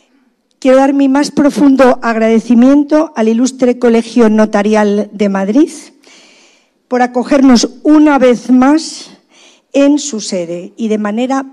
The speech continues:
particular a la ilustre presidenta del Consejo Notarial de España y decana del Colegio de Notarios de Madrid, doña Concepción Pilar Barrio del Olmo,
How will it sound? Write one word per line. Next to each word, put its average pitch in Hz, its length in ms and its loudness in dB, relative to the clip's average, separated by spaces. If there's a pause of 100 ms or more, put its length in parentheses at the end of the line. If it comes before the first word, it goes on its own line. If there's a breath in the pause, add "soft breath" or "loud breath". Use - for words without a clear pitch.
(320)
particular 240 1000 -4 (720)
a 208 120 -10
la 202 280 -12
ilustre 240 800 -6
presidenta 214 880 -8
del 196 240 -16
Consejo 226 1040 -10
Notarial 190 720 -10
de 165 120 -20
España 240 480 -8
y 247 120 -6
decana 269 760 -6
del 190 220 -16
Colegio 220 640 -10 (600 soft breath)
de 220 160 -2
Notarios 196 760 -6
de 196 120 -14
Madrid, 190 400 -12 (140)
doña 196 400 -8
Concepción 233 840 -6
Pilar 208 640 -8
Barrio 202 580 -8
del 190 280 -10
Olmo, 190 360 -4